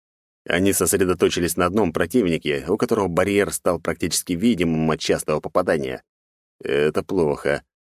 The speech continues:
Мои стрелы много урона не нанесут, но сдаваться я не собираюсь. В этот раз я буду максимально внимательным.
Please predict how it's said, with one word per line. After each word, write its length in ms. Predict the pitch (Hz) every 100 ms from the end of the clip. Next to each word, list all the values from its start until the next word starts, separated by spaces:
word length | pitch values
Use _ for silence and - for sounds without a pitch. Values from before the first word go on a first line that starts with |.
| _ -
Мои 240 | - 101
стрелы 440 | 90 110 117 110 101
много 340 | 98 101 92
урона 320 | 98 101 95
не 140 | 92 95
нанесут, 640 | 98 98 - 120 78 - _ _ _ _ _ -
но 200 | 80 110
сдаваться 440 | 92 110 107 95
я 120 | 95 95
не 80 |
собираюсь. 720 | 90 110 117 90 67 - - - _ _ _ _ _ _
В 100 | 58
этот 240 | 65 - 85
раз 300 | 92 85 -
я 80 |
буду 220 | 76 80 80
максимально 560 | 76 - 87 85 80
внимательным. 680 | 78 90 98 85 67 65 65